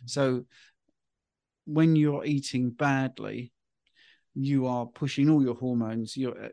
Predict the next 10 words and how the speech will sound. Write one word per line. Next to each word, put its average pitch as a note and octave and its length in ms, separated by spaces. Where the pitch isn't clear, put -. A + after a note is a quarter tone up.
in C#3 200
the B2 100
wrong B2 240
way, C#3 260
really, G#2 380
because - 580
you're B2+ 560
not D#3 640
producing C#3 640
enough B2 520